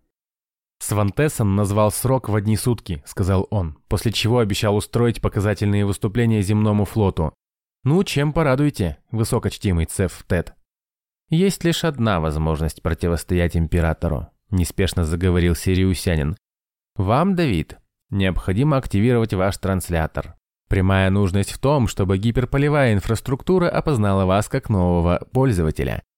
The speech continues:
Тогда вам откроется доступ, и вы сравнитесь с императором". "Ясно.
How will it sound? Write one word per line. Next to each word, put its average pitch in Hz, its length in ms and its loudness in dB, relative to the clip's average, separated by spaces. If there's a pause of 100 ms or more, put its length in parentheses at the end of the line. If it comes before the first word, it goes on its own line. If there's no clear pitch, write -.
(200)
Тогда 196 320 0
вам 139 160 0
откроется 107 480 0
доступ, 131 460 -2
и 156 80 0
вы 107 140 0
сравнитесь 87 600 0
с - 120 -4
императором". 76 760 -2 (640)
"Ясно. 87 520 0